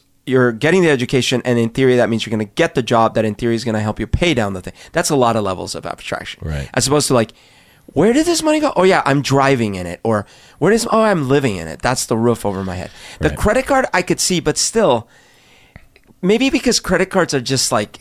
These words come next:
Speaker 1: everyone's got one, everyone's got it. Maybe it's more normal, or, and I know everyone's got, or a lot of people have student loans, but still, I, you know, the other thing with the credit card is usually you did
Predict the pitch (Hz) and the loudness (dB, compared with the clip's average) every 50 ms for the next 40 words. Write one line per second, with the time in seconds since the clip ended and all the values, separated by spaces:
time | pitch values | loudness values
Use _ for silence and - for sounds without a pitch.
0 | - - 110 110 110 113 104 107 107 95 - 127 98 104 - 95 95 95 95 95 | -6 -6 -4 -4 -2 -2 -2 -4 -4 -4 -4 -2 -2 -2 -2 -4 -6 -4 -2 -2
1 | 107 107 104 113 104 - - 101 98 98 92 95 92 - - - - - - _ | -2 -2 -2 -2 -4 -4 -4 -4 -2 -2 -2 -4 -6 -6 -10 -16 -20 -20 -20 _
2 | - 127 123 117 120 117 113 - - - - - 120 - - - - - - _ | 0 0 2 4 4 4 4 2 -2 -4 -2 -2 0 0 -2 -2 -4 -8 -12 _
3 | _ _ _ _ _ _ _ - 131 120 120 117 110 107 107 113 113 113 113 107 | _ _ _ _ _ _ _ 0 2 4 4 4 4 4 4 4 4 4 2 2
4 | 104 104 98 95 92 90 92 - - _ - - - - - 147 165 202 214 226 | 2 2 0 0 -2 -4 -6 -8 -10 _ -20 -20 -12 -4 0 0 2 2 2 2
5 | 220 202 190 196 180 151 - - 147 135 131 127 - 131 123 120 127 127 131 123 | 2 2 2 2 0 0 0 0 2 2 2 4 4 4 4 4 4 2 2 0
6 | 135 113 127 113 113 107 - - - 139 135 131 117 104 104 95 98 - - 113 | -2 -2 0 0 0 0 -2 -4 -2 0 0 0 0 0 -2 -2 -4 -6 -6 -6
7 | - - - - 139 123 104 90 90 - - - - - - - - _ _ _ | -6 -6 -2 2 2 2 2 2 -2 -8 -16 -20 -20 -20 -20 -20 -20 _ _ _
8 | _ - 131 - - _ - - - - 165 165 165 160 151 160 165 175 180 - | _ -2 -2 -2 -2 _ -14 -18 -4 -2 0 2 4 4 4 4 4 4 2 2
9 | 190 175 160 127 135 - - - 151 139 135 - - 120 113 117 113 104 117 147 | 2 2 2 0 -2 -2 -2 0 0 0 0 0 2 2 2 2 0 0 0 0
10 | 143 131 143 127 117 113 110 113 113 - - - 135 143 139 | 0 2 2 2 2 2 0 -2 -4 -2 2 2 2 2 2